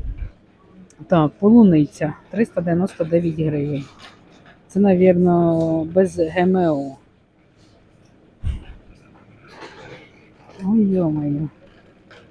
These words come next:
Даже кавун продають. Хочете кавуна за сімдесят дев'ять гривень дев'яносто дев'ять копійок за кілограм?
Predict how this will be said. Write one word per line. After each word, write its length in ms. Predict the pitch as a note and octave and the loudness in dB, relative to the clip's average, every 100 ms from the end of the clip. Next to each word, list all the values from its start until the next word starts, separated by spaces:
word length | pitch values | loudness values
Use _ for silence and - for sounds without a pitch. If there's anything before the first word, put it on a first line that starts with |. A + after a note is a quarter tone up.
| - | -2
Даже 260 | G#3 G#3+ | 0 2
кавун 460 | A3 A#3 G#3+ F3 D#3+ | 0 4 4 4 -2
продають. 760 | D#3 D#3 D3+ D#3 D#3+ C#3+ - _ _ | -4 -8 -4 -4 -2 -4 -8 _ _
Хочете 320 | - - - | -16 -14 -12
кавуна 500 | C#3+ D#3+ D#3 E3 D#3 | -8 -4 0 0 0
за 140 | D3 D3+ | -2 -6
сімдесят 460 | - D#3+ D#3 D#3 | -6 -8 -8 -6
дев'ять 280 | E3 D#3+ D#3 | -2 -2 -2
гривень 340 | F3 E3+ D#3+ D#3+ | -2 -2 -2 -4
дев'яносто 440 | D#3+ E3 - E3 | -4 -6 -8 -10
дев'ять 320 | E3 E3 D#3 | -6 -6 -6
копійок 460 | - F3+ E3+ E3 E3 | -12 -10 -4 -6 -6
за 120 | E3+ | -12
кілограм? 560 | - E3+ F3 F3 D#3 | -8 -4 -2 0 -2